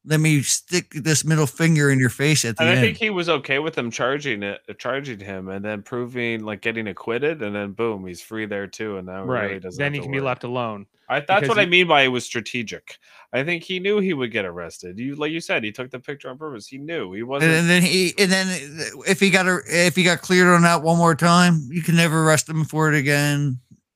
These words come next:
Speaker 1: Period.
Speaker 3: Yeah, only if he's acquitted. But I don't know what the, the, how the Nepalese legal system works. But,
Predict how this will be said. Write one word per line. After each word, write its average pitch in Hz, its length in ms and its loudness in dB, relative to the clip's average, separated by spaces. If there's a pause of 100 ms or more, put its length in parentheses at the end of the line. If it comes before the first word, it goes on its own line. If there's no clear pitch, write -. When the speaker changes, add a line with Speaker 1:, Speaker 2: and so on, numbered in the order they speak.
(140)
Speaker 1:
Period. 123 380 -2
Speaker 3:
Yeah, 165 160 2
only 240 180 6
if 202 60 0
he's 180 140 2
acquitted. 143 500 0
But 165 100 2
I 196 80 6
don't 202 120 2
know 170 60 4
what 151 120 2
the, 139 200 -2
the, 151 240 -4
how 151 180 2
the 139 120 -2
Nepalese 139 720 -2 (140)
legal 151 340 -2
system 127 460 -8
works. 117 280 -6
But, 135 220 -2